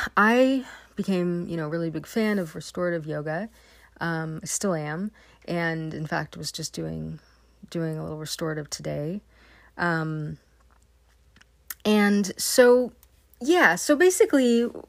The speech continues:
you know, what happened for me was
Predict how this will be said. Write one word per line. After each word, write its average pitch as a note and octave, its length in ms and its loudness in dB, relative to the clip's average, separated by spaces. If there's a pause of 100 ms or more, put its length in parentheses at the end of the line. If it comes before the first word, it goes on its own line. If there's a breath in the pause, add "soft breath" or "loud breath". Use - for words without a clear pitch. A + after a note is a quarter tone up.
(120)
you B3+ 160 0
know, A3+ 140 6
what B3 160 4
happened E4 380 -2
for B3+ 160 -2
me E3 500 -2 (880 soft breath)
was E3+ 840 -2